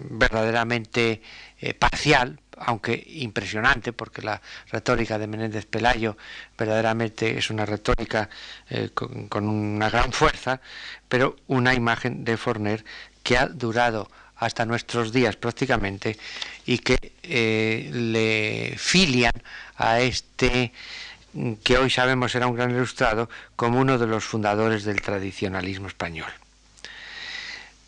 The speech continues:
Sin embargo, eh, los críticos deberían haber, eh, tomado en consideración algunas frases por las cuales podemos ver ya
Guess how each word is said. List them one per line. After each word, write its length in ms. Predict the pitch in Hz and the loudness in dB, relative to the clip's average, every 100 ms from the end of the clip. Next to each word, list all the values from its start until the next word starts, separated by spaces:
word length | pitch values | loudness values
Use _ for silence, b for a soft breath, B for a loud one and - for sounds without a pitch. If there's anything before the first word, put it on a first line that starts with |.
| _ _ _ _ _ | _ _ _ _ _
Sin 200 | - 170 | 2 4
embargo, 580 | 170 208 - 185 202 - _ | 6 4 4 2 2 -4 _
eh, 960 | - 143 139 139 139 135 131 131 127 127 - 185 | -2 2 4 4 4 2 2 2 2 0 -4 -4
los 360 | 139 139 - | 0 2 0
críticos 920 | - 208 202 156 131 127 127 - - - | 2 2 2 0 0 2 2 0 -8 -8
deberían 800 | 127 123 120 123 139 175 170 202 | -2 2 4 4 4 2 2 2
haber, 580 | 151 147 156 151 151 - B B B B B _ | 0 4 4 4 2 -6 B B B B B _
eh, 480 | 208 135 131 127 127 135 151 190 202 233 _ _ _ 302 277 269 240 185 165 - - - - - - - | -4 -2 0 0 -2 -6 -10 -10 -14 -16 _ _ _ -20 -18 -18 -18 -18 -20 -20 -20 -20 -20 -20 -12 -2
tomado 280 | 135 143 - | 2 2 2
en 100 | 135 | -2
consideración 760 | 143 147 131 135 123 139 135 | 0 0 2 2 2 2 2
algunas 400 | 120 117 147 139 | 0 0 0 0
frases 340 | - 131 127 131 | 2 0 0 -2
por 160 | 123 | -2
las 160 | 110 104 | -2 0
cuales 260 | 131 127 117 | 0 0 -2
podemos 460 | 120 123 127 117 | -2 0 0 0
ver 180 | 117 117 | 0 0
ya 220 | 113 117 | 2 0